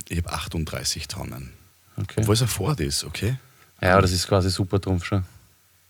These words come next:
Speaker 1: Ja, super, du hast die Supertrumpf. Ja, mit dem Bagger easy.
Speaker 2: Pass auf. Gesamtgewicht, na, ich nehm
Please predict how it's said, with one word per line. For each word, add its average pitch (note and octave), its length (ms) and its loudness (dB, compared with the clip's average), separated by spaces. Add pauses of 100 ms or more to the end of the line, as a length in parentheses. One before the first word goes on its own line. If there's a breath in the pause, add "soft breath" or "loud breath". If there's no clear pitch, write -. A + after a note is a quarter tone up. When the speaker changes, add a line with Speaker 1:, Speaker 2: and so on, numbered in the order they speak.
Speaker 1:
Ja, G2 160 6
super, G2 320 4
du F2 80 4
hast F2 140 0
die G2+ 40 0
Supertrumpf. E2+ 560 0
Ja, F#2 180 6
mit G2 260 4
dem F#2+ 180 4
Bagger G#2+ 640 6 (480)
easy. D#2+ 380 0 (340)
Speaker 2:
Pass G2+ 180 -8
auf. - 360 -8 (2250 loud breath)
Gesamtgewicht, B2 960 4
na, B2 140 10
ich A2+ 80 6
nehm B2+ 300 8